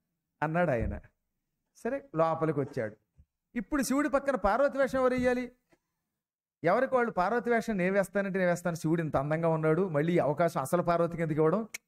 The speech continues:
ఏమండోయ్, నేను వెయ్యొద్దా, నేను వెయ్యొద్దా?" అంటూ ఉంటే ఈ బాణాసురుడికి ఒక కూతురుంది,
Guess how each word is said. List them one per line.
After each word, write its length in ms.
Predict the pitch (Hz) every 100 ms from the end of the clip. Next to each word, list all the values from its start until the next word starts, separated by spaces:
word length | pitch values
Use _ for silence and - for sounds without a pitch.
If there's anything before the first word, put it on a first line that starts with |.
| _
ఏమండోయ్, 500 | 117 123 139 147 147
నేను 180 | 139 135
వెయ్యొద్దా, 420 | 127 135 143 147
నేను 200 | 180 151
వెయ్యొద్దా?" 340 | 156 151 135 151
అంటూ 200 | 139 147
ఉంటే 460 | 143 208 269 240 - _
ఈ 80 | 208
బాణాసురుడికి 840 | 170 113 151 277 311 254 262 254 233
ఒక 80 | -
కూతురుంది, 520 | 262 285 269 214 147